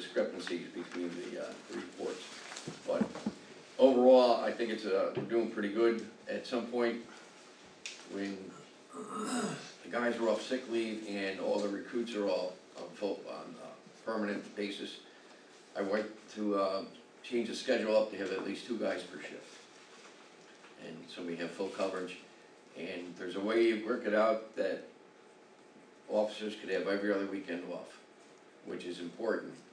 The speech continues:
uh, when you, when you're doing police work. So it mi-, it might help out.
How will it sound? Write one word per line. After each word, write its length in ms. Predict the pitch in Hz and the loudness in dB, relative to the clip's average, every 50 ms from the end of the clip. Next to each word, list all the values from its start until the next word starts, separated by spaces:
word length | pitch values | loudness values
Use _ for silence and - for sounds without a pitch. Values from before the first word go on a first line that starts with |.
| - - - - - - - - | -20 -20 -20 -20 -20 -20 -16 -14
uh, 40 | - - - - - - | -12 -12 -12 -12 -12 -14
when 120 | 90 90 87 | -12 -12 -12
you, 80 | 85 85 87 87 85 - - - - - - - - - | -12 -12 -12 -14 -16 -16 -18 -20 -20 -20 -20 -20 -20 -18
when 140 | - - 85 | -12 -8 -6
you're 100 | 87 87 | -6 -4
doing 200 | 85 95 90 85 | -4 -4 -6 -6
police 280 | - - - 90 87 - - - | -8 -8 -8 -8 -8 -8 -10 -12
work. 160 | - - - - - - - - - - - - - - - - - - - - - - - | -14 -14 -16 -18 -20 -20 -20 -20 -20 -20 -20 -20 -20 -20 -20 -20 -20 -20 -20 -20 -20 -20 -16
So 480 | - - 98 92 90 90 92 90 85 - - - - - - - - - - - | -8 -2 0 0 2 2 0 0 -2 -4 -8 -14 -20 -20 -20 -20 -20 -20 -12 -6
it 120 | 101 90 | -6 -4
mi-, 100 | 85 - - | -4 -4 -2
it 120 | 98 104 104 | -2 0 2
might 220 | 110 113 110 107 | 4 4 4 4
help 240 | 107 104 95 - - | 6 4 4 4 2
out. 220 | - - - - | 0 -2 -2 -4